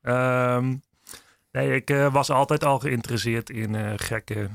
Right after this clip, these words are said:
gekke skibestemmingen. <clears throat> Sorry hoor. Ehm,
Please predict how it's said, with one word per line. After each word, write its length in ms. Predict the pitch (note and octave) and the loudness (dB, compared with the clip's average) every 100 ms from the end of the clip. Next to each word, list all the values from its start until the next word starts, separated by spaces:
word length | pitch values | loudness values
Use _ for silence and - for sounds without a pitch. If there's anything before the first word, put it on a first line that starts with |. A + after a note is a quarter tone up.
| A2 | -12
gekke 320 | - A#2+ A2+ | -8 -6 -6
skibestemmingen. 880 | - C#3+ B2+ A#2 - C3 - D3 D#3 _ _ _ _ _ _ | -6 -4 -4 -6 -4 -2 0 -2 -4 _ _ _ _ _ _
<clears throat> 140 | - - - E3 D3+ - | -16 -2 2 4 2 -2
Sorry 280 | - A2+ G#2+ | -6 -4 -2
hoor. 120 | A#2 - - _ | -2 -4 -16 _
Ehm, 680 | C3+ C3 C3+ C3+ C3+ C3+ | -2 0 2 2 2 2